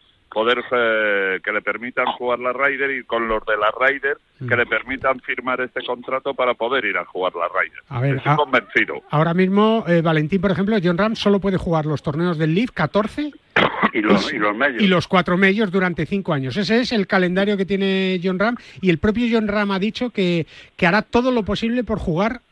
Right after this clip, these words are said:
Speaker 2: No lo olvidemos, en Europa este año ha jugado dos torneos solamente, el ACCIONA Open de España y la final de Dubái, y que hará todo lo posible, y si tiene que pagar una multa lo hará por jugar el Acciona Open de España.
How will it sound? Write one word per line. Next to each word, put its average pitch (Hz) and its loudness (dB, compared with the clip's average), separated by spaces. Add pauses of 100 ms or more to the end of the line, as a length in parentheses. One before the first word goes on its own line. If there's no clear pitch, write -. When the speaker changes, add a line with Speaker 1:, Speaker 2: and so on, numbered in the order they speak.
Speaker 2:
No 135 -2
lo 147 2
olvidemos, 151 0
en 165 0
Europa 151 -2
este - -6
año 147 -2
ha - -8
jugado 147 -4
dos 147 -4
torneos 139 -4
solamente, 156 -4 (260)
el 131 -2
ACCIONA 151 -2
Open 143 -4
de 139 -2
España 156 -4
y 127 -2
la 127 -2
final 143 -4
de 147 -2
Dubái, 151 -2 (180)
y 214 2
que - 2
hará 220 2
todo 262 2
lo 254 2
posible, 247 -2 (220)
y 180 -6
si 190 0
tiene 220 4
que 214 4
pagar 196 0
una 185 0
multa 190 0
lo 170 0
hará 196 -2
por 202 -2
jugar 175 -2
el 175 0
Acciona 165 0
Open 147 -4
de 131 -6
España. 113 -10